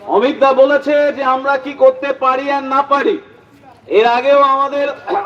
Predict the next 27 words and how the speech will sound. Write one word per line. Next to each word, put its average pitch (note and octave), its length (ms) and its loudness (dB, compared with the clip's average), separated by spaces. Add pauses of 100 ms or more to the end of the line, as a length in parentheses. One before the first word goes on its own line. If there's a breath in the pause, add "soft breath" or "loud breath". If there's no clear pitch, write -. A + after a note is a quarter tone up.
শক্তি B3+ 320 0
প্রদর্শন C#4+ 640 2 (380)
আমরা C4 300 -2
করেছি। C4 440 0 (960)
এখন A#3 280 2 (120)
কেন B3+ 240 -2
শক্তি C4 300 -4
প্রদর্শন C4 500 -2
কর-, C4 320 0
করে G3+ 140 -2
নিয়ে? F3+ 360 -6 (720)
শক্তি C4+ 320 2
প্রদর্শন D4 520 2
করা C#4+ 360 0
এই C#4+ 160 -2
কারণেই D4 580 0 (720)
যে C4+ 360 4 (120)
সহজে C#4 680 0
কোনো C#4+ 260 -2
লোক C#4 380 -2
কিছু C#4+ 240 -10
মানতে C4 560 -2
চায় C4 280 -2
না, A#3 320 2 (480)
যদি B3+ 360 6
না D4 360 -4
আপনি D4+ 640 -4